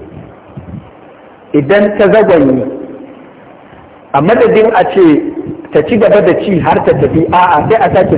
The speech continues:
sabuwar fata. Saboda ita fata idan aka sa maka layer din nan, ai zafin da mutum yake ji a jikin fatar yake ji. Don haka wannan, wannan layer da suke saman, idan suka ƙone mutum ya ɗanɗana, sai a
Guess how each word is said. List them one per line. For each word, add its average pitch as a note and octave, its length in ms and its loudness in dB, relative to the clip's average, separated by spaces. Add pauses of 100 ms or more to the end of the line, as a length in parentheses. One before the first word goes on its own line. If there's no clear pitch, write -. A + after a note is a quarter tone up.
sabuwar E3+ 400 2
fata. E3 280 0 (680)
Saboda F#3 280 2
ita F#3+ 280 0
fata A3 380 2
idan F3+ 220 2
aka G3+ 260 0
sa G3 100 2
maka F3 260 2
layer F#3+ 400 4
din F#3+ 160 0
nan, F#3 160 2 (500)
ai F3+ 140 2 (160)
zafin G#3 400 2
da G3 100 2
mutum E3+ 220 0
yake F3 200 0
ji D3 140 0
a D3+ 100 0
jikin F3+ 300 -2
fatar G3 300 2
yake D#3 320 0
ji. C#3 100 -6 (800)
Don F#3 140 2
haka G#3 220 2
wannan, G#3 500 4 (580)
wannan G3+ 460 4
layer G#3 300 4
da D#3+ 140 2
suke E3+ 300 0
saman, E3+ 400 0 (540)
idan F#3 280 2
suka - 220 2
ƙone A3+ 540 2 (120)
mutum D#3+ 300 0
ya F#3+ 80 4
ɗanɗana, F3+ 460 0 (480)
sai G3+ 160 2
a F3 80 0